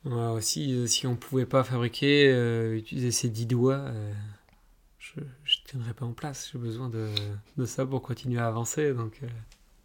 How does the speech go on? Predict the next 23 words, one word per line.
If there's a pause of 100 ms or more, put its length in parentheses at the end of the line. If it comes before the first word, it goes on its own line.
(840)
il
faut,
euh,
il
faut
utiliser
ses
dix
doigts
et (260)
le
lien
avec,
euh, (960)
l'intelligence
de
l'individu
pour
continuer
à (120)
concevoir
et
fabriquer